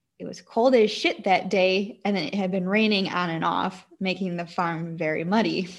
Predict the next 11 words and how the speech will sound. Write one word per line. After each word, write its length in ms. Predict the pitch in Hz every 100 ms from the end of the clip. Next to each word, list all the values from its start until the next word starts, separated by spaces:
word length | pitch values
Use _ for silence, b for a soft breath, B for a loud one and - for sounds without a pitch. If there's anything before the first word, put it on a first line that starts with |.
| - _ _ _ _ _ b b b b b b b _ -
They, 240 | 196 320
of 160 | 247 233
course, 280 | 220 220 214
showed 280 | 220 208
up 200 | 196 190
in 120 | - 185
their 160 | 175
little 280 | 185 185 185
short 400 | 185 226 214 220
sleeve 480 | - 208 214 208 -
purple 680 | - 208 208 190 180 170